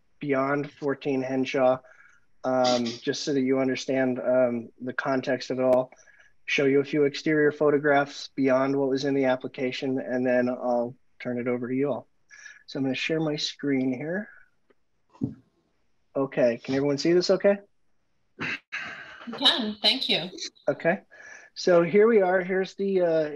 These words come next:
Speaker 1: historic district, and what we're gonna talk about right now is these buildings here,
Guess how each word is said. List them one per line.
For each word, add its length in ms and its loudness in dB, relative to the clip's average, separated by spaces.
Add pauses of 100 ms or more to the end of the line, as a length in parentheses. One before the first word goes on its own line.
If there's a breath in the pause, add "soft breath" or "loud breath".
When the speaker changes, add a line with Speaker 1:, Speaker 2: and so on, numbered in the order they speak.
Speaker 1:
historic 520 -6
district, 460 -10
and 260 -4
what 240 -4
we're 120 -6
gonna 180 -4
talk 320 -2
about 420 -2 (420)
right 300 -4
now 600 -4 (100)
is 720 -2 (720 soft breath)
these 300 0
buildings 540 4
here, 560 -4